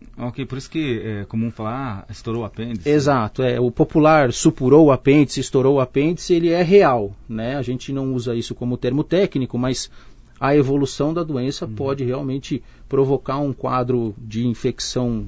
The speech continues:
Speaker 2: local ou generalizada dentro do abdômen.
Speaker 1: Consequentemente, uma infecção generalizada pode levar a pessoa à morte.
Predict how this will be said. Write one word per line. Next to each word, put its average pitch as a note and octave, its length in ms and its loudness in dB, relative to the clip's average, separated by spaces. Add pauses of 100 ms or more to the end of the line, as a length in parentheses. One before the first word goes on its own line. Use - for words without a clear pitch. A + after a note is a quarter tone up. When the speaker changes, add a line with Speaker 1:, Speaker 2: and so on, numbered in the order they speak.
(100)
Speaker 2:
local C#3 720 -2
ou E3+ 240 4
generalizada E3 800 -2
dentro A#2+ 240 -4
do A2+ 60 -2
abdômen. G2 420 -4 (380)
Speaker 1:
Consequentemente, B2 1000 -4
uma C3 120 -4
infecção A#2 340 -8
generalizada A2 560 -6
pode D3 220 -6
levar E3 160 -4
a F3+ 40 -6
pessoa F#3+ 220 -8
à D4 40 -6
morte. A2+ 500 -4